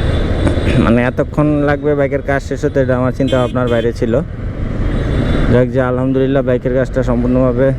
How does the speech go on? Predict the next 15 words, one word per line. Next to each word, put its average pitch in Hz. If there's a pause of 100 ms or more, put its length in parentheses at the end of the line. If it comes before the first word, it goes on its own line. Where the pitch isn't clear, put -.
(500)
শেষ 127
করতে 131
পারছি, 117 (120)
সার্ভিস 120
করাইছি 117
আমি। 113 (3000)
মোটামুটি 135 (180)
আজকে 123 (120)
আমি 131 (240)
ক্লাচ 127 (120)
কেবল, 131
অ্যাক্সিলারেটর 131 (100)
কেবল, 127 (1080)
তারপরে 123
এয়ার 127